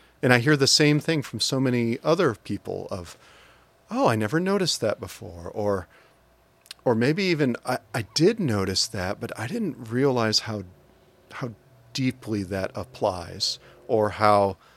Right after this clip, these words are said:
utterly relevant it is to life." You know, because I think that's, if I was gonna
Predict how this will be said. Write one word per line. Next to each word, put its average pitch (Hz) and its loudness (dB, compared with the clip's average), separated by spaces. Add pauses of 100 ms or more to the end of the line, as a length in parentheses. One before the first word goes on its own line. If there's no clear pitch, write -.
(760)
utterly 147 6
relevant 113 4
it 101 -2
is 101 0
to - -8
life." 92 -10 (580)
You 101 -14
know, 87 -14
because 98 -10
I 101 -6
think 110 -2
that's, - 4 (560)
if 135 -10
I 120 2
was 110 2
gonna 107 4